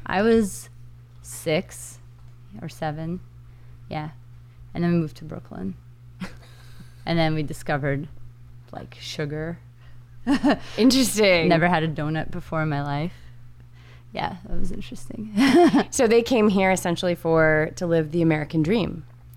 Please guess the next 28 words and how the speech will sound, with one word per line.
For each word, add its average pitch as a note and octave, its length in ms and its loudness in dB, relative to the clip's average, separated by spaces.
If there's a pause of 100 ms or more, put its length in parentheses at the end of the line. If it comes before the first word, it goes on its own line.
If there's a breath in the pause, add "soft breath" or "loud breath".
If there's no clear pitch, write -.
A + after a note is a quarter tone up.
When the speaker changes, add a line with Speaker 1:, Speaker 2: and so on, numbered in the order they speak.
(140)
Speaker 1:
In F#3+ 120 2
fact, - 280 -4
they F3+ 140 4
did. B3+ 360 4 (140)
And G3+ 140 4
they G#3+ 100 6
did A#3 180 2
live B3 200 2
the D#3+ 100 0
American D3 340 0
dream. D3+ 320 -4
They E3+ 120 -4
went D#3 220 -2
from E3 140 -4
Brooklyn. B3 500 2
They E3 120 6
worked F#3+ 340 2
real G#3+ 100 6
hard. F#3 500 4
They D#3+ 120 2
did G3 320 0 (160)
the F3+ 220 -2
immigrant E3+ 400 2
thing. G2+ 160 -6
They D3+ 100 -6
worked F3+ 260 0
real F#3+ 100 2
hard, E3+ 380 4